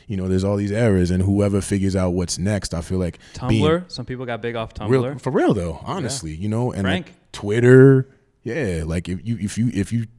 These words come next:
Speaker 1: uh, you study the trends and you try to just check that. I went to South by Southwest and saw Twitter probably two, three years before it got popping. And, and I looked at it and I laughed. I was like, "What the fuck is this?"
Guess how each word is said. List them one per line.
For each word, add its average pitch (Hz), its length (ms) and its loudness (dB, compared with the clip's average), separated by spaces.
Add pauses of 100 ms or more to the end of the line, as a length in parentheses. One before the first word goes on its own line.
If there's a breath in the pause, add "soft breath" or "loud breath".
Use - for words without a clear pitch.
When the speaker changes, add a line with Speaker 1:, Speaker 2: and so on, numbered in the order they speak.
(600)
Speaker 1:
uh, 101 160 -4
you 117 80 -6
study 120 300 -6
the 101 80 -6
trends 92 400 -2
and 87 80 -2
you 98 60 -2
try 98 180 0
to 92 80 0
just 85 180 -6
check 92 160 -2
that. - 160 -8
I 117 60 -4
went 135 220 -2
to 104 180 2
South 104 300 -2
by 95 120 -2
Southwest 95 520 0
and 90 60 -2
saw 87 200 0
Twitter 90 500 -2 (300 soft breath)
probably 95 220 -4 (160)
two, 131 180 0
three 95 200 -2
years 90 220 -2
before 87 260 -8
it 78 60 -8
got 67 180 -8
popping. - 380 -8 (720)
And, 98 140 -2
and 101 160 -6
I 101 80 -4
looked 101 240 -6
at 95 100 -6
it 87 40 -8
and 85 80 -10
I 85 60 -10
laughed. 85 440 -12
I - 40 -16
was 139 40 -12
like, 135 80 -8
"What 160 120 -8
the - 40 -20
fuck - 200 -14
is - 180 -16
this?" - 260 -14